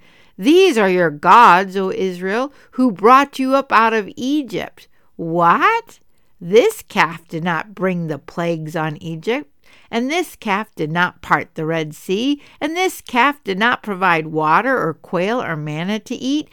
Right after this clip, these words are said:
It wasn't even created yet. How in the world could Aaron, who was going to be the high priest,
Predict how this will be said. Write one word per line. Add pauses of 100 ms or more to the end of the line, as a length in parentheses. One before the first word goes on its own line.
(300)
It
wasn't
even
created
yet. (260)
How
in
the
world
could
Aaron,
who
was
going
to
be
the
high
priest,